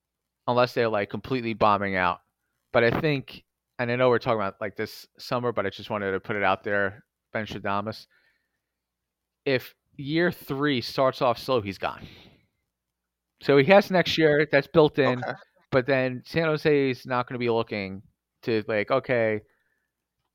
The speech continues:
Speaker 1: in two thousand twenty-eight, we might start contending again. So I think it's gonna be something like that.
Speaker 2: I also, I, I also think, too, that Greer, even though, uh, they're both B U guys, him and Quinny, yeah,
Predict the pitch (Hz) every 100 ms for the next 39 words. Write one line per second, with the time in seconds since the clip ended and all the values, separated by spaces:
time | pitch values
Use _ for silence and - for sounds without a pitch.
0 | _ _ - 131 113 - 170 170 160 147
1 | 143 127 - 143 127 131 110 107 113 113
2 | 131 113 - 107 117 104 98 82 80 80
3 | - _ _ _ _ _ _ _ _ _
4 | _ _ _ _ - 117 110 143 127 123
5 | - 120 113 104 107 - 90 85 95 87
6 | 131 160 190 165 151 - - 139 127 123
7 | 110 - _ _ - 139 135 151 165 156
8 | 143 - 127 110 - 120 104 104 101 -
9 | 110 101 - 123 117 123 127 139 143 147
10 | - 120 113 120 117 113 107 92 - 107
11 | 101 95 107 101 110 107 - 113 98 104
12 | 104 104 107 110 101 90 104 104 110 _
13 | _ _ _ _ _ _ _ _ - 135
14 | 135 117 107